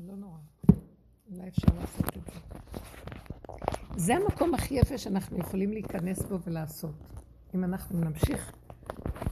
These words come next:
באמת נגיע לגבול הזה, ועכשיו העבודה נכנסת למקום הזה, אם שמתם לב מה אנחנו מדברים פה. תישארו בגבול, ברגיעות, וזהו. ת-, אה, התשישות, ערב שבת, זה מגיע לערב שבת.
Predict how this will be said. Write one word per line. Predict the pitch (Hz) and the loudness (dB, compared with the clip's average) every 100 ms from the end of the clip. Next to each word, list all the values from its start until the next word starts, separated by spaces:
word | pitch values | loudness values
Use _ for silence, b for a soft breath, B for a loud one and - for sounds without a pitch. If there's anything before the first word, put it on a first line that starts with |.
| - | 4
באמת | - 185 220 - | 4 4 0 -2
נגיע | 190 156 208 | 0 2 2
לגבול | 208 165 180 214 | 2 0 0 -2
הזה, | 226 185 | -2 -4
ועכשיו | 190 - 208 214 | -4 -4 -4 -4
העבודה | 175 165 214 | -4 -4 -4
נכנסת | 220 - 202 185 - - | -4 -4 -4 -4 -6 -8
למקום | 165 160 190 170 | -6 -6 -4 -4
הזה, | 156 | -4
אם | 196 185 | -4 -4
שמתם | - 202 165 165 | -2 -2 -2 -2
לב | 160 160 151 - - - - | 0 -2 -4 -14 -20 -20 -6
מה | 190 | -4
אנחנו | 175 156 180 | -2 -4 -4
מדברים | 165 160 151 160 151 | -2 -2 -4 -4 -4
פה. | - 156 - - B B B B B B - | -6 -14 -16 -20 B B B B B B -18
תישארו | - 196 233 240 | -14 -8 -6 -6
בגבול, | 269 302 - 240 233 - | -6 -8 -8 -10 -10 -6
ברגיעות, | 196 208 240 247 214 - 202 | -2 -2 -2 -8 -10 -12 -10
וזהו. | 170 202 175 - - - - B B B B - - - | -6 -4 -6 -8 -20 -20 -20 B B B B -20 -20 -14
ת-, | - | -10
אה, | - 208 214 208 302 - - | -6 -2 0 -2 -6 -16 -10
התשישות, | 190 - 233 - 339 - 262 | -8 -6 -6 -2 -4 -2 0
ערב | 254 - | 0 0
שבת, | - 277 277 208 - | -2 -2 -2 -4 -8
זה | - | -4
מגיע | 170 175 208 208 | 0 0 -2 -2
לערב | 202 208 208 | -2 -4 -6
שבת. | 254 196 | -12 -8